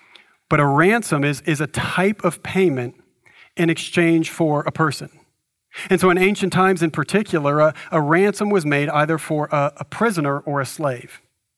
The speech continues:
And so if somebody was in prison, say your, your friend or, or maybe your grown son was put into prison, you could buy their freedom for an enormous sum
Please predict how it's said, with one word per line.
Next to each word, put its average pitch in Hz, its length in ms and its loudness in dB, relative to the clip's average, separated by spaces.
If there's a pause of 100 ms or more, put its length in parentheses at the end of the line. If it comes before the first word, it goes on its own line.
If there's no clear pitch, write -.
(120)
And 170 100 -2
so 185 80 4
if 170 80 -2
somebody 196 220 4
was 170 120 4
in 143 120 -2
prison, 185 400 2
say 160 160 0
your, 139 240 -2 (240)
your 127 140 -4
friend 170 500 0
or, 139 260 -2
or 135 300 -4
maybe 143 220 -4
your 135 140 -4
grown 151 320 0
son 170 380 2
was 135 140 -4
put 175 320 -2
into 165 720 -4
prison, 160 400 0
you 151 120 0
could 127 260 -4
buy 180 500 2
their 151 180 -4
freedom 160 560 0
for 156 160 -6
an 147 60 -2
enormous 143 460 -2
sum 131 280 -6